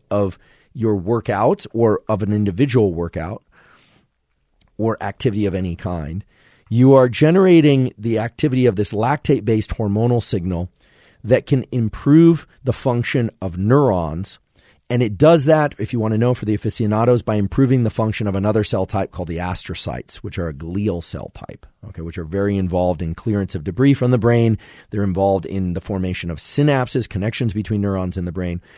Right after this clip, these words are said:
So put simply, if you're an exerciser, if you're doing movement of any kind and you're interested in allocating some of that movement toward enhancing brain, heart, and liver health, there is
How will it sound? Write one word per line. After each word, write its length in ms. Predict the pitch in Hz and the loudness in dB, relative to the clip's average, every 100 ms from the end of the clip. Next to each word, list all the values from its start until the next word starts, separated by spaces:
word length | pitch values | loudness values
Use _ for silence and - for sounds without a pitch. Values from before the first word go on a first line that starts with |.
| - _ | -20 _
So 160 | - | -2
put 320 | 120 - 208 | -2 4 2
simply, 600 | - 160 120 - 98 95 - _ _ _ _ _ _ _ | 4 2 2 0 -2 -2 -6 _ _ _ _ _ _ _
if 200 | 160 165 | 2 2
you're 260 | 185 185 175 | 4 6 6
an 140 | 135 - | 2 0
exerciser, 880 | 123 - 127 - 87 85 117 151 143 _ _ _ _ _ | -4 -2 -4 -2 -4 -4 -2 -4 -6 _ _ _ _ _
if 140 | 123 | -4
you're 80 | 131 | -2
doing 320 | 113 131 123 | 2 4 4
movement 380 | 117 160 160 160 | 6 4 4 2
of 100 | 147 | 2
any 220 | 123 120 | 2 0
kind 340 | 104 101 104 104 | -2 0 0 0
and 120 | 113 | -2
you're 100 | 110 | -2
interested 580 | - 156 170 - 135 120 | 0 0 0 2 2 2
in 260 | - 117 104 - | 0 0 0 -2
allocating 600 | 110 120 139 - 135 110 | -2 2 2 0 -2 0
some 360 | 101 - 156 175 | -2 0 0 2
of 140 | 160 | 2
that 220 | 113 104 - | 2 0 -2
movement 540 | 98 92 82 95 - | -4 -2 -4 -6 -6
toward 260 | - 101 90 | -6 -4 -4
enhancing 720 | 95 - 120 123 - 117 110 _ _ - | -8 -6 -8 -4 -4 -4 -6 _ _ -6
brain, 400 | 98 127 139 135 | 0 2 2 2
heart, 500 | - - 113 113 - | -4 -2 0 0 -2
and 100 | 92 | -8
liver 360 | 90 110 113 107 | -2 -2 -2 -4
health, 420 | 82 80 - - _ _ _ _ _ _ _ _ _ | -6 -8 -10 -18 _ _ _ _ _ _ _ _ _
there 280 | 110 120 117 | 0 2 2
is 380 | 113 117 107 | 0 -2 -2